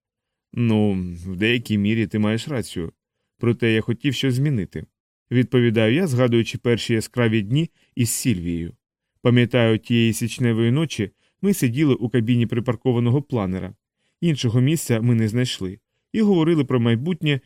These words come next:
що будемо робити і як досягатимемо успіху.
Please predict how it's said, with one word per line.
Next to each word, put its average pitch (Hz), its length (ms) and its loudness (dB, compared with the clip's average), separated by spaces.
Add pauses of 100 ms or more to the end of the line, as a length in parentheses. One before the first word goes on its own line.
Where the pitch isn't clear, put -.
що 226 180 -2
будемо 131 340 4
робити 127 480 0
і 127 60 2
як 175 180 0
досягатимемо 123 760 0
успіху. 98 560 -12